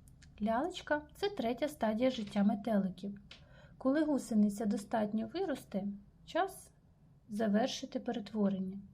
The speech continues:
Спочатку вона шукає відповідне місце, наприклад, зворотній бік листка, чи суху гілку, звідки могла би звисати. Потім гусениця завмирає,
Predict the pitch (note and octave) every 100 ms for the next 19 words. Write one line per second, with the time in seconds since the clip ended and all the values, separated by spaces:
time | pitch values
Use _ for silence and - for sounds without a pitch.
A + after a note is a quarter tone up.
0 | - - - C#4 G#4+ G#4+ - A3+ A#3 C4+
1 | - G3+ A3 A#3 A#3 G3+ G3+ G3+ G3 A3+
2 | A#3 G#3 F#3+ G3 - - C#4+ - - -
3 | - B3 - F4 D4+ G#3 G#3 G3+ G#3+ C#4
4 | C4 G#3 G3 G3+ A#3 - - G#3 F#3+ G3+
5 | - - - - G4 G4 G#3+ - C4+ A3
6 | G#3+ G3+ G3+ F#3+ G3+ - - - G3 G3+
7 | A3+ - G#3 G3 F#3 F#3 F#3 A#3+ C4 C4+
8 | C4+ B3 A#3+ C4+ - G#3 F3+ F3+ G3+ -
9 | - - - - - - G4+ G#4 A#3 G3
10 | G3+ G#3 D4 C#4+ C4+ C4 A#3 B3 C4 C#4+
11 | A3 G3 F#3+